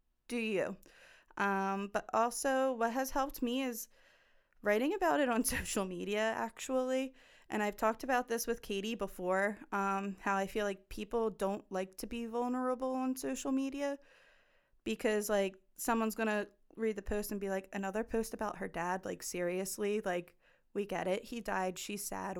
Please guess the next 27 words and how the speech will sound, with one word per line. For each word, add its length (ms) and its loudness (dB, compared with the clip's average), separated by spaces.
Why 200 -2
is 120 0
she 160 -8
still, 300 0
like, 240 -2
moaning 420 8
on 200 4
it, 160 0
uh, 200 2
moaning 320 6
about 240 4
it 80 6
on 140 4
social 340 2
media?" 600 0
And, 420 0
you 140 0
know, 160 6
that 240 8
has 220 4
helped 300 2
me. 280 -6
I, 160 4
I'm 180 6
not 240 4
writing 360 2
it 220 0